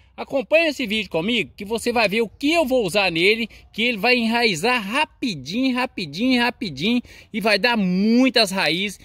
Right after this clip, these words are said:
igual vocês vão ver aí durante o vídeo. Então, gente, vamos pra esse passo aqui, que é muito importante. Eu pego uma sacola aí, ó. Você vai usar a sacola que você tiver.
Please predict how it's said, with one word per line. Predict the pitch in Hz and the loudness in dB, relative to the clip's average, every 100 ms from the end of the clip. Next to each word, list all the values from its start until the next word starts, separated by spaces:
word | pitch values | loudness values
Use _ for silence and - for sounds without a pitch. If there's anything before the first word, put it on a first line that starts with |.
| - | -16
igual | 202 170 208 | -6 2 2
vocês | 202 208 208 208 | 2 -4 -4 -2
vão | 226 | -2
ver | 147 185 196 | 0 2 4
aí | 160 170 190 - _ | 4 0 -4 -10 _
durante | 165 175 170 170 220 | -4 -2 -2 -4 -6
o | |
vídeo. | 135 120 101 - _ _ _ _ - - - _ - - | -4 -6 -8 -20 _ _ _ _ -20 -20 -20 _ -14 -8
Então, | 180 - 196 147 | -4 -2 0 0
gente, | 127 107 | -2 -2
vamos | 147 180 | -2 -4
pra | 170 165 | -2 -4
esse | - | -4
passo | 127 139 131 113 | -4 -2 -2 -4
aqui, | - 185 123 _ _ _ - | -2 0 -2 _ _ _ -8
que | 190 | -2
é | 165 | -2
muito | 139 156 202 220 180 | 0 0 0 0 -2
importante. | 180 165 127 - 117 95 92 - - _ - - - - - - - | -4 -2 -6 -6 -10 -10 -14 -20 -20 _ -20 -20 -20 -20 -20 -20 -10
Eu | 131 | -8
pego | - 165 160 | -4 -4 -2
uma | 165 | -2
sacola | - 120 - 127 117 151 | -2 -6 -4 -4 -2 0
aí, | 180 | 0
ó. | 131 104 123 | -2 -4 -8
Você | 147 196 | -8 -6
vai | 202 | -4
usar | 196 190 208 | -2 -2 -2
a | |
sacola | - 196 - 220 | -4 -6 -4 -4
que | 208 | -4
você | 220 226 - | -6 -6 -6
tiver. | 226 143 127 101 | -8 -6 -6 -8